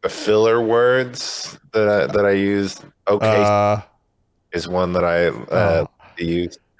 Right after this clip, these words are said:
Speaker 2: I love okay so 'cause it always comes out as queso from,
Speaker 1: Okay.
Speaker 2: like, from lots of people 'cause they
Speaker 1: Oh.
Speaker 2: shorten okay.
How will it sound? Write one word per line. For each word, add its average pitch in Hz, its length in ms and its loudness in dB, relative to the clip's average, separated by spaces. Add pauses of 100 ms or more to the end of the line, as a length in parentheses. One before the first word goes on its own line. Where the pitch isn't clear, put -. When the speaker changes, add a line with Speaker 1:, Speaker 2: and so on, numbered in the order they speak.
(120)
Speaker 2:
I 139 80 2
love 156 280 2
okay 127 300 0
so 117 300 0
'cause 110 180 0
it 117 80 0
always 117 240 2
comes 113 240 -2
out 110 100 2
as 101 120 -2
queso 151 580 -2 (580)
from, 139 100 -2
Speaker 1:
Okay. 113 180 -2
Speaker 2:
like, 113 160 0 (260)
from 131 220 -4
lots 135 260 0
of 113 80 -6
people 107 560 -4
'cause 107 160 -2
they 113 80 4
Speaker 1:
Oh. - 20 2
Speaker 2:
shorten 117 460 -2
okay. 107 480 -2